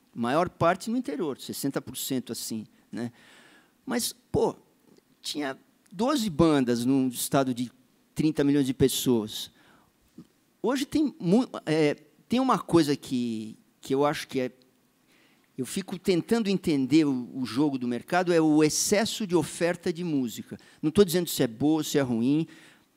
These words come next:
Fora toda a quantidade enorme de músicos que tem hoje, e isso é bom, porque é mais gente se expressando, mas pro business isso é ruim, porque é mais oferta.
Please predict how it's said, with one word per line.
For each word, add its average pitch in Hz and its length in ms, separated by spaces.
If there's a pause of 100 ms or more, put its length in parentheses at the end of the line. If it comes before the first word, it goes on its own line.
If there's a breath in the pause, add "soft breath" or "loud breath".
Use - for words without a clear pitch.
(540)
Fora 226 440
toda 233 380
a - 80
quantidade 185 580
enorme 175 340
de 147 120
músicos 151 380
que - 80
tem 135 260
hoje, 117 420
e 143 140
isso 160 200
é 208 60
bom, 156 240
porque - 200
é 120 40
mais 135 220
gente 147 180
se - 120
expressando, 139 640
mas 139 320
pro 151 180
business 139 600
isso - 180
é 214 60
ruim, 202 180
porque - 220
é - 20
mais 139 260
oferta. 175 600